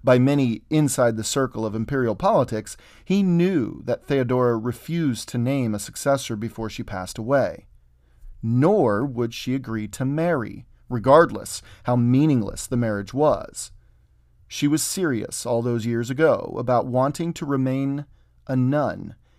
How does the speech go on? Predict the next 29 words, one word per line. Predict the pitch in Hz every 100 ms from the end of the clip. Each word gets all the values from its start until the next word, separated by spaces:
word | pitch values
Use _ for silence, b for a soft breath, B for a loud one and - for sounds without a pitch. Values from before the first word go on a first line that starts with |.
| _ 131
and | 127
be | 131
married | 131 143 175 196 175
to | 170
her | 151 156
faith | 151 123 95 98 - _
and | - 127
her | 123 131
faith | 110 104 110
alone. | 123 139 120 95 - _ _ _ _ -
Just | - 214 254 175
a |
couple | - - 240 262
days | 185 180 175 139
earlier, | 120 101 82 69 - _ _ _ _
while | 127 127
Theodora | 185 202 170 147
lay | 135 127 131 127
in | 110 -
agony | 135 139 127 117 95 92
on | -
the | 117 107
other | 131 143 156
side | 147 139 123
of | 117
the | 117
per-, | 127 127 123 -
imperial | 135 127 143 139
palace, | 131 117 98 98 - -